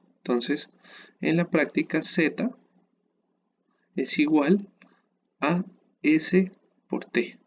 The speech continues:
e a la s por t. Aquí está. Entonces, realizando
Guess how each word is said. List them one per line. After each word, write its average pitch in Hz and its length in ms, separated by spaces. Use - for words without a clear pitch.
e 165 320
a 156 80
la 127 160
s 123 260
por - 240
t. - 260
Aquí - 240
está. - 240
Entonces, 143 300
realizando 147 720